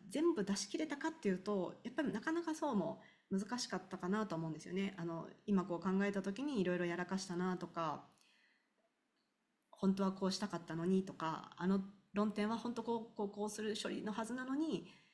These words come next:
こうしてしまった。でもいろんなことがよぎったりとか、あると思うんですけども、もう出した、提出した答案については、もう皆さんの手を、まあ、離れてますので、それについては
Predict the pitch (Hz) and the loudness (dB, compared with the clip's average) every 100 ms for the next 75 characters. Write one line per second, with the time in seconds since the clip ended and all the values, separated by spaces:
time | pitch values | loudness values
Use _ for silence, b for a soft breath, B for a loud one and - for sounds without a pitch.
0 | B - 185 196 190 190 180 190 180 175 | B -4 -2 0 2 2 2 2 2 2
1 | 190 220 226 226 220 160 170 185 196 165 | 2 2 0 -2 -2 0 0 0 -2 -4
2 | 156 156 180 175 151 - _ _ _ _ | -6 -8 -4 -4 -4 -10 _ _ _ _
3 | _ 202 196 185 175 170 165 160 175 180 | _ 0 0 0 -2 -2 -6 -8 -6 -2
4 | 208 175 B B B B - 220 - - | -2 -2 B B B B -4 -2 -2 -8
5 | _ 202 339 - 247 160 - - 311 320 | _ 0 0 2 2 2 -2 0 0 2
6 | 349 - 311 302 285 285 285 277 269 285 | -2 0 -2 0 0 0 0 -2 0 2
7 | 302 208 202 202 269 262 175 170 202 160 | 2 4 4 4 4 0 0 0 0 0
8 | - - - 190 208 285 247 170 170 170 | -2 -10 -6 -2 0 0 0 -2 -2 -4
9 | 156 190 170 160 - - 320 320 311 370 | -2 2 0 -2 -14 -6 -4 -2 -2 0
10 | 359 208 | 2 2